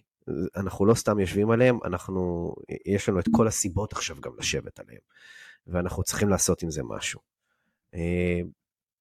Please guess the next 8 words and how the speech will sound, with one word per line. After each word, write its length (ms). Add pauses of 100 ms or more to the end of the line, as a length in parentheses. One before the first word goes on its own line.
(140)
אתה 180
ראית 220
את 100
ההבדל 320
בין 140
המשחקים, 500
כששבוע 520
שעבר 520